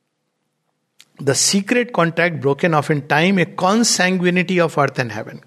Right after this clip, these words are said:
Consanguinity मतलब दोनों cousins ही हैं, उनके बीच marriage हो रही है,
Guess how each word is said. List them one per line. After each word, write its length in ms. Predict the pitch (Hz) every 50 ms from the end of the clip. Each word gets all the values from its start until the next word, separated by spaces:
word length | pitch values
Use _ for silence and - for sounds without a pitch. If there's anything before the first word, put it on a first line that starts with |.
| - 147
Consanguinity 680 | 143 135 127 - 135 120 120 123 123 113 110 - - - - _ _ - - _ _ _ _ _ _ _ _ _ _ _ - 127
मतलब 260 | 131 135 - 196 165
दोनों 360 | 135 120 143 151 165 190 202
cousins 520 | 196 - 165 139 131 160 190 214 202 -
ही 60 | 190 180
हैं, 100 | 190 226
उनके 280 | 254 240 202 - 196
बीच 260 | 165 170 180 185 -
marriage 340 | 180 170 160 165 165 165 143
हो 100 | 143 139
रही 200 | 143 170 214 269
है, 180 | 233 - -